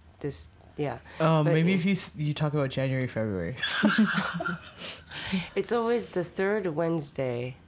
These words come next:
Speaker 2: Okay.
Speaker 1: of every month. <clears throat>
Speaker 2: Awesome.
Speaker 1: Um, and then, yeah, I mean,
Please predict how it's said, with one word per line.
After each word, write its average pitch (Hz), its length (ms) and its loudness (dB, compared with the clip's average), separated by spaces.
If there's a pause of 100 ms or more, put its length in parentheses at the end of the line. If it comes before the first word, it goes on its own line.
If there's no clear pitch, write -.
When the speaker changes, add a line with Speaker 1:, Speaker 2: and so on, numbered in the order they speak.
(100)
Speaker 2:
Okay. 190 260 -8 (1400)
Speaker 1:
of 135 260 -2
every 135 280 -4
month. 131 540 -6
<clears throat> - 120 -20
Speaker 2:
Awesome. 202 360 0 (400)
Speaker 1:
Um, 143 480 -2
and 165 160 0
then, 165 320 0 (1120)
yeah, 185 240 0
I 147 140 -2
mean, 151 360 -2